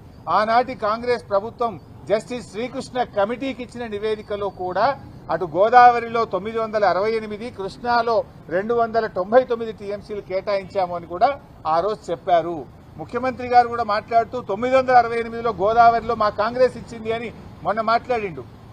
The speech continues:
మరి కృష్ణాలో రెండు వందల తొంభై తొమ్మిది ఇచ్చి అన్యాయం చేసింది అనేటువంటి విషయాన్ని దాచిపెట్టే ప్రయత్నం రేవంత్ రెడ్డి గారు చేశారు. But అయినా ఇవాళ సింపుల్ క్వశ్చన్ అండి, చిన్న పదో తరగతి పిల్లవాడిని అడిగినా చెప్తారు,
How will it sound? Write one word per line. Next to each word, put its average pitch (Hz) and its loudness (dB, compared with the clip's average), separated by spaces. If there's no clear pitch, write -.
మరి 190 2
కృష్ణాలో 254 2
రెండు 220 0
వందల 240 2
తొంభై 226 0
తొమ్మిది 233 -4
ఇచ్చి 220 -8
అన్యాయం 240 2
చేసింది 254 -2
అనేటువంటి 226 -8
విషయాన్ని 226 -8
దాచిపెట్టే 214 -2
ప్రయత్నం 202 -6
రేవంత్ 202 -4
రెడ్డి 170 -10
గారు 156 -6
చేశారు. 123 -12
But 127 -6
అయినా 208 2
ఇవాళ 196 2
సింపుల్ 247 -10
క్వశ్చన్ 208 -6
అండి, 185 -6
చిన్న 208 0
పదో 220 4
తరగతి 233 -2
పిల్లవాడిని 214 2
అడిగినా 196 -4
చెప్తారు, 180 -4